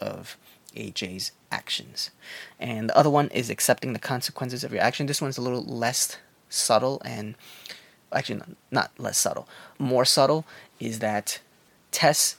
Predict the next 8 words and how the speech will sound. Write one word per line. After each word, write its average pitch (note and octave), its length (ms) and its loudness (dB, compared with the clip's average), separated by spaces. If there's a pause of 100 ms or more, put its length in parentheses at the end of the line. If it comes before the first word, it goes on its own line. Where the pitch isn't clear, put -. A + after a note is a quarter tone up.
she C#3 480 -2 (100)
chose E3+ 440 2
to F3+ 140 -2
rescue D#3+ 440 -2
A C3 180 0
J. E3+ 260 -2 (220)
Now, A2 240 -8
given D#3 320 2